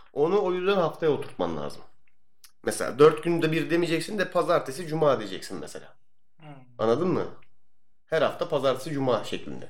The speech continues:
Speaker 2: Demedik bunu bu arada.
Speaker 1: Yok,
Speaker 2: Şey
Speaker 1: böyle bir şey
Speaker 2: yapmayın
Speaker 1: kesinlikle
Speaker 2: yani.
Speaker 1: yaşanmadı.
Speaker 2: Aman ha, tövbe tövbe.
Speaker 1: Ama onun için önce haftada bir yetiştirmek lazım galiba ya.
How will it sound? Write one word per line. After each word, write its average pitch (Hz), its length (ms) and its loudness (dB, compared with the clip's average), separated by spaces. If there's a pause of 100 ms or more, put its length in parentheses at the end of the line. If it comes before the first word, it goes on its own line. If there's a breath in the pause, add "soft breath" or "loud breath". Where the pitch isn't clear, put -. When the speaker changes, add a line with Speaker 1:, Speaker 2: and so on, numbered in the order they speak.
Speaker 2:
Demedik 160 440 2
bunu 120 200 -8
bu 120 60 -6
arada. 117 280 -10
Speaker 1:
Yok, 123 220 2
Speaker 2:
Şey 120 80 -4
Speaker 1:
böyle 120 180 4
bir 113 40 -2
şey 113 60 -4
Speaker 2:
yapmayın 127 160 0
Speaker 1:
kesinlikle 123 340 -2
Speaker 2:
yani. 104 100 4
Speaker 1:
yaşanmadı. 127 400 2
Speaker 2:
Aman 165 100 4
ha, - 220 -10
tövbe 127 280 -4
tövbe. 123 240 -6 (840)
Speaker 1:
Ama 175 200 2
onun 156 160 4
için 165 200 -4
önce 139 180 4
haftada 131 300 -2
bir 127 80 0
yetiştirmek 98 600 -4
lazım 78 260 -6
galiba 71 360 -14
ya. - 180 -18